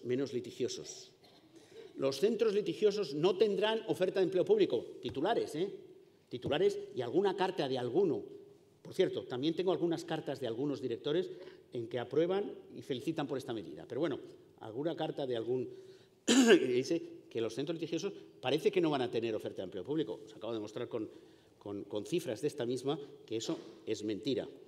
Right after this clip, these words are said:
Eh, en algún periódico dice que se va a bajar los sueldos a los investigadores, donde haya un incorporado. Bien, todo eso es, todo eso es mentira. Y, bueno, como veis, eh, mm, todas esas interpretaciones se salió al paso,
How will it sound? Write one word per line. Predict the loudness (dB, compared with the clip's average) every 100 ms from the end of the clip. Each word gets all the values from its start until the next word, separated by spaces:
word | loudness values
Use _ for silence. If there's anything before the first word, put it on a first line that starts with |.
| -20 -20 -20 -20 -20 -10
Eh, | -2 -2 -2 -8 -10
en |
algún | -6 -2 0
periódico | 2 4
dice | 2 2
que | -2
se | -2 -2
va | -2
a |
bajar | -4 -6
los | -6 -2
sueldos | -2 -2 -4
a |
los | -6 -6
investigadores, | -8 -8 -8 -4 -4 -4 -8 -14 -14
donde | -8 -4 -2
haya | -2
un | 4
incorporado. | 4 4 -6 -10 -12 -8
Bien, | -6 -6 -6
todo | 0 0
eso | 0
es, | -4 -6
todo | -6
eso | -4
es | -6
mentira. | -2 0 2 0 -8 -20 -20 -20 -20 -18
Y, | -4 0 0 -2 -4
bueno, | -4 -4
como | -6 0
veis, | 4 4 2 -6 -2
eh, | 2 2 2 -2 -6 -16 -20 -20 -20 -18
mm, | -12 -8 -6 -8 -12 -16 -12
todas | -2 -2
esas | 0
interpretaciones | -4 -6 -6 -8 -4 -2 -2 -6 -14 -20 -14
se | -8 -6
salió | -4 0 0
al | 0
paso, | -2 -2 -6